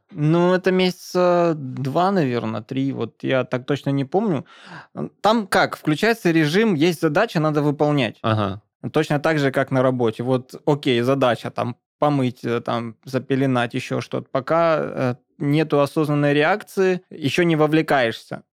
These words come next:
Speaker 1: А когда появляется осознанная реакция у ребёнка, ты такой: «О, оказывается, прикольно».
Speaker 2: Мгм.
Speaker 1: Это как, как на работе тоже, ты как с кайфом начинаешь работать. <laughs>
Speaker 2: Мгм. Вообще, хочу у вас ещё узнать вот что. А, помимо момента, когда вы стали отцом,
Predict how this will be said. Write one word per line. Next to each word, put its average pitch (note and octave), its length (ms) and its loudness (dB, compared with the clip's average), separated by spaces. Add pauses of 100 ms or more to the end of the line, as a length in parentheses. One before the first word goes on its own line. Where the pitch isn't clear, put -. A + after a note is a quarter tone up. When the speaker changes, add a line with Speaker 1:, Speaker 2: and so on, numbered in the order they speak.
Speaker 1:
А B2+ 80 0
когда D3 640 0
появляется D3 520 2
осознанная C#3+ 520 2
реакция F#3+ 540 2
у F3 60 4
ребёнка, F3 520 0
ты C#3 240 -4
такой: B2+ 240 2
«О, C#3+ 340 4
оказывается, C#3 680 -2
прикольно». C#3+ 880 0
Speaker 2:
Мгм. A#2 460 -6
Speaker 1:
Это C3 160 -2
как, E3+ 280 -2 (140)
как D#3 160 -2
на E3+ 120 2
работе E3 360 0
тоже, C3 240 0
ты A2+ 100 -6
как B2 140 -8
с - 60 -18
кайфом E3 340 0
начинаешь C3+ 340 -2
работать. B2+ 440 -4 (180)
<laughs> - 180 -20
Speaker 2:
Мгм. A#2 440 -6 (160)
Вообще, A2 760 -2
хочу B2 340 -4
у D#3+ 40 0
вас C#3+ 220 -2
ещё D#3 220 -2
узнать C#3 420 0
вот C#3 220 2
что. - 400 -4
А, G2+ 500 0 (140)
помимо D3 380 0
момента, C#3 480 0
когда A2+ 300 -2
вы A2 80 0
стали G#3 300 -2
отцом, B2 460 -2